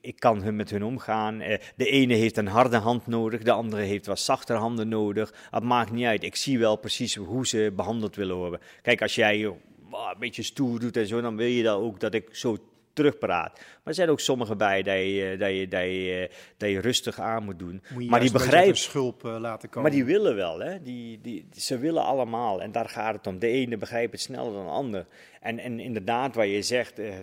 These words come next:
Speaker 1: als je een bepaalde multicultureel hebt, die begrijpen de keuken wel sneller. Omdat
Speaker 2: Ja?
Speaker 1: ze op
Speaker 2: Dat is
Speaker 1: één gevoel
Speaker 2: makkelijker
Speaker 1: zijn.
Speaker 2: en die, die snappen
Speaker 1: Ja, die,
Speaker 2: ook
Speaker 1: die,
Speaker 2: van,
Speaker 1: die
Speaker 2: die
Speaker 1: zijn,
Speaker 2: moeten
Speaker 1: die
Speaker 2: ook een
Speaker 1: begrijpen die
Speaker 2: vertaalslag
Speaker 1: smaak.
Speaker 2: maken.
Speaker 1: Ja.
Speaker 2: Altijd, ja.
Speaker 1: Maar tegenwoordig maakt niet uit, hoor. Die, eh, al heb je jongens van, eh,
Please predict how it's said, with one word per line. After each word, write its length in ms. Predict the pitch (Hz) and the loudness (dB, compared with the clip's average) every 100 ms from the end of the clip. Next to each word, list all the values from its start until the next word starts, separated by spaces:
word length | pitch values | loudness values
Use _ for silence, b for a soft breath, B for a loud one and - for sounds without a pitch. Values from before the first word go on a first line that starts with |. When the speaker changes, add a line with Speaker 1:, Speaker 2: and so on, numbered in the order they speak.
| 90 | -10
Speaker 1:
als 180 | 104 - | -10 -8
je 80 | 101 | -10
een 80 | |
bepaalde 400 | 92 - 110 107 | -10 -2 0 0
multicultureel 720 | 95 123 139 117 101 87 90 | -4 -8 -8 -10 -10 -10 -10
hebt, 120 | 87 92 | -10 -10
die 100 | 101 | -10
begrijpen 440 | 110 117 139 101 | -10 -4 -4 -2
de 100 | 104 | -8
keuken 380 | - 110 104 98 | -4 -4 -4 -8
wel 120 | 117 | -6
sneller. 500 | - 101 98 71 - _ | -6 -6 -8 -10 -18 _
Omdat 260 | - 113 117 | -10 0 2
Speaker 2:
Ja? 60 | 143 | 4
Speaker 1:
ze 140 | 127 | 4
op 80 | 113 | 4
Speaker 2:
Dat 40 | |
is 60 | - | 2
Speaker 1:
één 100 | 147 | 2
gevoel 160 | 120 | 2
Speaker 2:
makkelijker 360 | 131 - 131 98 123 | -2 -2 -2 -2 -2
Speaker 1:
zijn. 120 | 123 | -2
Speaker 2:
en 60 | |
die, 140 | 123 120 | -4 -4
die 120 | 120 | -4
snappen 300 | - 139 254 | -2 2 4
Speaker 1:
Ja, 60 | 165 | 6
die, 120 | 147 | 6
Speaker 2:
ook 60 | 135 | 6
Speaker 1:
die, 80 | |
Speaker 2:
van, 100 | 151 | 4
Speaker 1:
die 80 | 127 | 6
Speaker 2:
die 100 | 135 | 8
Speaker 1:
zijn, 120 | 151 | 8
Speaker 2:
moeten 140 | 147 143 | 8 8
Speaker 1:
die 60 | 143 | 6
Speaker 2:
ook 40 | |
een 60 | 123 | 6
Speaker 1:
begrijpen 180 | 139 127 123 | 6 4 4
die 40 | |
Speaker 2:
vertaalslag 320 | - 127 - | 2 0 2
Speaker 1:
smaak. 260 | 117 107 107 | 0 -2 -6
Speaker 2:
maken. 60 | 110 | -6
Speaker 1:
Ja. 60 | |
Speaker 2:
Altijd, 640 | 127 139 175 135 135 - - | -6 -2 -2 -2 -10 -16 -12
ja. 220 | 135 127 _ - B - | -12 -12 _ -20 B -6
Speaker 1:
Maar 140 | 117 | 0
tegenwoordig 520 | 143 117 131 147 123 | 2 2 0 0 -4
maakt 220 | 110 113 117 | -8 -10 -8
niet 140 | 120 | -6
uit, 240 | 123 98 | -6 -4
hoor. 180 | 120 143 | -4 -6
Die, 380 | 117 107 107 104 B B B | -6 -8 -4 -6 B B B
eh, 220 | 113 107 | -6 -4
al 140 | 120 | 0
heb 160 | 110 113 | 0 0
je 120 | 113 | -2
jongens 300 | 113 113 107 | -4 -4 -6
van, 120 | |
eh, 60 | - | -8